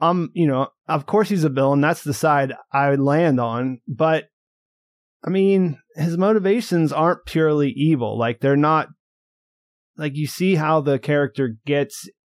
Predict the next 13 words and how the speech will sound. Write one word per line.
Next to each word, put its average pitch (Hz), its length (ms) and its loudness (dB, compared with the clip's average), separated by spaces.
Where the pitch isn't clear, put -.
to - 80 -12
the 123 120 -8
place 151 400 -2
where 131 160 0
he 120 160 -2
does 143 380 0
these 120 320 -6
things, 107 400 -8
and 139 200 -2
he 147 100 4
still 180 460 0
has 160 480 0
some, 147 540 -2